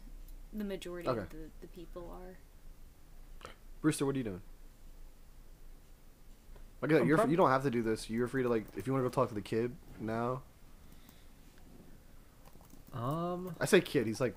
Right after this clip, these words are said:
Speaker 2: twenty. But, like, if you wanna go ta-, if you wanna talk to the, <laughs> that one survivor, um, from that, from that mission now, you're free to go do that. Um, or you can stay here for the funeral.
Speaker 3: I think I'm going to,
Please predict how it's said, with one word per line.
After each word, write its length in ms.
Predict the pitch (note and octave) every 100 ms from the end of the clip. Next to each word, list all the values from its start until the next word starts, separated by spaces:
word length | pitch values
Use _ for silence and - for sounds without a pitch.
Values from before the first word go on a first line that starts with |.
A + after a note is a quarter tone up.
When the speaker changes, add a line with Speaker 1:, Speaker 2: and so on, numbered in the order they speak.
| -
Speaker 2:
twenty. 320 | - F#2 F2 - - - -
But, 100 | G#2+
like, 220 | G2+ F#2 F#2+
if 80 |
you 60 | A2+
wanna 120 | A2+
go 60 | A2
ta-, 120 | G2+
if 120 | -
you 60 | A2+
wanna 120 | G#2+
talk 160 | G#2+ F#2+
to 60 | G2
the, 380 | F#2+ F#2 F2+ F2+
<laughs> 0 |
that 260 | F#2 F2+ - -
one 200 | A2 A2
survivor, 580 | - G#2+ G#2 G2+ F#2+ F2+ - - - - - -
um, 360 | F2+ F2 E2+ E2+
from 160 | F#2+ F2+
that, 180 | F#2 - - -
from 100 | F2+
that 120 | F2
mission 260 | D#2+ F2 E2
now, 140 | F2 E2+
you're 180 | E2
free 120 | E2 F2+
to 40 |
go 60 | F2
do 100 | E2+
that. 320 | F2 F2 F2 - - -
Um, 260 | D#2 D#2+ A2 A2 - - - - - - - - - - - -
or 80 |
you 60 | E3
can 200 | E3 D#3
stay 140 | - D#3
here 120 | D#3
for 60 |
the 60 | D#3
funeral. 240 | E3 B2+ - - - - - - - - - - - - - - - - - - -
Speaker 3:
I 100 | D#3+
think 340 | - A3+ C4 -
I'm 140 | C#3+
going 220 | C#3+ C#3
to, 380 | - C#3 B2+ B2